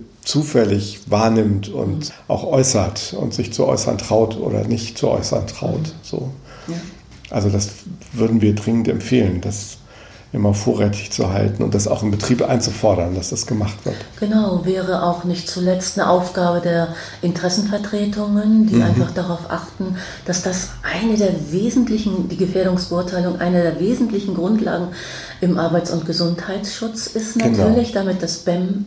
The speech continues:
Speaker 2: berührt
Speaker 1: Mhm.
Speaker 2: und Beurteilung unterstützt natürlich die Gesundheitsförderung in jedem Fall. Von
Speaker 1: Mhm.
Speaker 2: daher ist das ein zentrales Instrument innerhalb
Speaker 1: Genau.
Speaker 2: der Unternehmen.
Speaker 1: Genau.
Speaker 2: Mhm.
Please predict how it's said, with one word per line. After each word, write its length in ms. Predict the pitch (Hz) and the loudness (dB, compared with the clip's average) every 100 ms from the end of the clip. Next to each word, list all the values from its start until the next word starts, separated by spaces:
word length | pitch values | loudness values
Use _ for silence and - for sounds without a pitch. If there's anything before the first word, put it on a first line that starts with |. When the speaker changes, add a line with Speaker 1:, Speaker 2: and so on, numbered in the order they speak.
| - | -4
Speaker 2:
berührt 480 | 202 196 226 240 247 - - | -2 0 2 0 -2 -8 -4
Speaker 1:
Mhm. 280 | 113 107 143 | -2 2 4
Speaker 2:
und 520 | 254 175 - - - | 6 4 0 -6 -8
Beurteilung 500 | - 185 185 175 170 170 - - | -2 -2 -2 -4 -4 -6 -10 -2
unterstützt 800 | 180 175 - - 233 226 - 202 | 0 0 0 0 0 0 -4 -2
natürlich 500 | 185 - 185 180 - | -2 -2 0 0 -2
die 340 | 175 170 175 - | -4 -2 -4 -4
Gesundheitsförderung 1040 | 165 226 320 160 160 - 160 156 156 151 | 2 2 2 0 -2 -4 -2 0 0 -2
in 180 | 151 151 | -2 -2
jedem 260 | 175 185 | 0 0
Fall. 360 | 180 - - - - - 117 | -2 -2 -4 -4 -6 -2 0
Von 100 | - | 4
Speaker 1:
Mhm. 40 | 170 | 4
Speaker 2:
daher 260 | 165 165 | 4 2
ist 140 | - - | 2 -2
das 160 | 160 | -6
ein 80 | 170 | -6
zentrales 840 | - 165 160 - 170 175 170 - - - - - | -6 -4 -4 -4 -2 -2 -4 -8 -12 -14 -18 -6
Instrument 840 | - 180 - - 180 180 196 220 - - - - - - - | 0 0 0 0 2 2 2 0 0 -8 -14 -20 -20 -20 -10
innerhalb 220 | 175 185 113 | 0 2 4
Speaker 1:
Genau. 200 | - 185 | 4 2
Speaker 2:
der 180 | 180 185 | 0 -2
Unternehmen. 600 | 180 185 180 165 160 156 - - | -2 0 0 0 -2 -4 -8 -6
Speaker 1:
Genau. 200 | - - | 0 2
Speaker 2:
Mhm. 380 | 101 - - - | 2 0 -4 -10